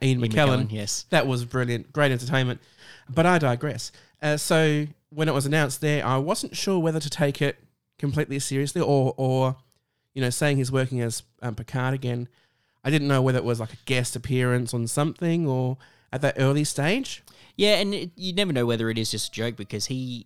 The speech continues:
Speaker 2: is quite a funny person. Like, he has his, uh, his role on, um, American Dad.
Speaker 1: Yep.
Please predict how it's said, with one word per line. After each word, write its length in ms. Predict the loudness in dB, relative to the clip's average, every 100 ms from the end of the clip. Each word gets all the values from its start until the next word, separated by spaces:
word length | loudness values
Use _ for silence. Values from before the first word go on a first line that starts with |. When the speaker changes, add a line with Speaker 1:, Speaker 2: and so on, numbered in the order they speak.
| _
Speaker 2:
is 180 | -4 -4
quite 260 | -2 -2 -2
a 40 |
funny 260 | -4 -6 -6
person. 400 | -6 -4 -4 -6
Like, 180 | -10
he 180 | -8 -8
has 160 | -6 -6
his, 260 | -6 -6 -6
uh, 220 | -6 -8
his 160 | -10 -6
role 280 | -6 -6
on, 200 | -8 -12 -14 -12
um, 440 | -10 -8 -10 -14 -18 -8
American 340 | -4 -4 -6 -8
Dad. 380 | -4 -4 -8 -14 _ _
Speaker 1:
Yep. 180 | -6 -6